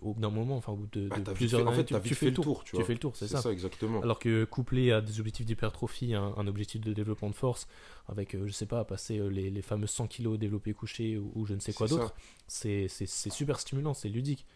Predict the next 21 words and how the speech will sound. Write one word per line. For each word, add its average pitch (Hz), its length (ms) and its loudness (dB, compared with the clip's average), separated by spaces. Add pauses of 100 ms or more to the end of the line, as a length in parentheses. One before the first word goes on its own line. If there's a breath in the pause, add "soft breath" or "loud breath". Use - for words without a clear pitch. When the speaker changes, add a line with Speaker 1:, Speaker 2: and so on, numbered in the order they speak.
(320 loud breath)
Speaker 2:
Et 90 40 -8
puis - 140 -8
ce 101 120 0
développement 95 480 -2
de 85 80 -6
la 87 100 -2
force, - 360 -6 (280)
pour - 160 -12
ceux 101 120 -6
qui 85 540 -8
sont 87 200 -10
vraiment 90 360 -4
à 85 40 -4
fond - 180 -8
hypertrophie, 90 580 -8
justement, 98 360 -4
va 110 180 0
vous 95 300 -6
aider 98 160 -4
aussi, 104 360 -6
euh, 78 180 -6